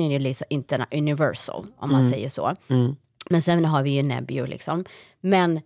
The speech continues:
Speaker 1: sen när brorsan tar Idris och Simone, jag var så här
Speaker 2: Men han har ändå tagit ett etiopiskt namn, din mammas namn emellan.
Speaker 1: Jo, jag vet, jag vet.
Speaker 2: Ja.
Speaker 1: Alltså, nej, alltså, alla får ju välja sina
Speaker 2: Mm,
Speaker 1: namn,
Speaker 2: mm.
Speaker 1: men det går från att vår generation
Speaker 2: Ja.
Speaker 1: har alla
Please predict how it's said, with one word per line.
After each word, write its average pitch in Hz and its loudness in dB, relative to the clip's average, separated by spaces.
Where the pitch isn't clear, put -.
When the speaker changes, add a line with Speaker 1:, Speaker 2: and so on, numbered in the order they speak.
Speaker 1:
sen 220 2
när 254 2
brorsan 226 -2
tar 160 -2
Idris 190 0
och - -6
Simone, 151 -2
jag 190 0
var 240 2
så - -2
här 151 2
Speaker 2:
Men 139 4
han 143 6
har 160 6
ändå 147 6
tagit 139 2
ett 131 2
etiopiskt 135 0
namn, 123 2
din 131 4
mammas 135 2
namn 139 0
emellan. 131 6
Speaker 1:
Jo, 294 6
jag 277 6
vet, 190 2
jag 254 6
vet. 277 4
Speaker 2:
Ja. 123 4
Speaker 1:
Alltså, 185 2
nej, 220 2
alltså, 190 2
alla 190 4
får 285 0
ju 240 4
välja 160 2
sina 180 4
Speaker 2:
Mm, 190 4
Speaker 1:
namn, 180 4
Speaker 2:
mm. 120 0
Speaker 1:
men 196 2
det 185 4
går 247 4
från 156 0
att 151 -2
vår 240 4
generation 170 -4
Speaker 2:
Ja. 131 4
Speaker 1:
har 175 4
alla 170 4